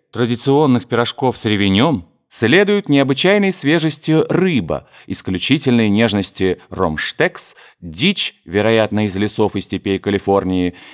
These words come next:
и овощи, взращенные на острове методами интенсивной культивации. Для питья поданы не вода со льдом, по американскому обычаю,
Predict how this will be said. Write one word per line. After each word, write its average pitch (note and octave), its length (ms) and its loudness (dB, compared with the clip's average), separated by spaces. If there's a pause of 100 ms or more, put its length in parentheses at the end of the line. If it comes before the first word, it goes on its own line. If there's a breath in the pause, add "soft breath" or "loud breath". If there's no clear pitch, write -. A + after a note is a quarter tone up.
(100)
и F#2+ 220 -4
овощи, D#3 560 0 (200)
взращенные B2 800 0
на G2 180 2
острове F#2+ 440 -2
методами F2+ 540 0 (200 loud breath)
интенсивной C#3 880 0
культивации. D#2+ 920 -4 (540)
Для A#2 240 2
питья A3+ 380 0
поданы G3+ 640 0
не F#3+ 180 0
вода E3 340 2
со E3+ 140 -2
льдом, F2 480 -4
по F#3 140 2
американскому D3 760 2
обычаю, F#2 600 -2